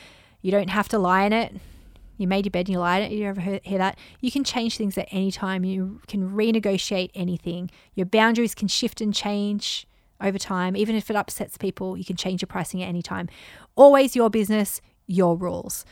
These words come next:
So I live for hearing business mistakes. So if you're in my money boot camp, um, I'd love you to share some of your recent money mistakes. This is what the group is there for,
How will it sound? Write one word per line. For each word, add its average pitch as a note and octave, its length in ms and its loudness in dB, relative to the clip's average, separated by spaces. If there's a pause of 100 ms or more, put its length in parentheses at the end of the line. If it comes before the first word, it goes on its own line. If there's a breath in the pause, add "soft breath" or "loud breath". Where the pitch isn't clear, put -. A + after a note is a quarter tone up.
(800 loud breath)
So C#4+ 440 8
I C4+ 540 8
live A#3 500 8
for - 260 -4
hearing G3+ 420 2
business G3 340 -2
mistakes. G#3+ 360 0
So A3+ 80 4
if A3 140 4
you're C#4 140 6
in D4+ 80 4
my C4 100 6
money A3 220 6
boot G#3 200 4
camp, D4 460 4 (260)
um, F#3+ 440 6
I'd G3+ 240 4
love G3+ 320 6
you A3 160 -2
to G#3 60 4
share F#3+ 280 4
some - 160 -2
of F#3 80 -2
your F#3 360 2
recent F#3+ 400 -2
money F3+ 240 0
mistakes. B3 540 0
This - 180 -8
is G#3 60 -6
what G#3 300 -4
the G3 80 -2
group G3 280 2
is E3+ 100 -2
there F3+ 220 2
for, C#4+ 500 2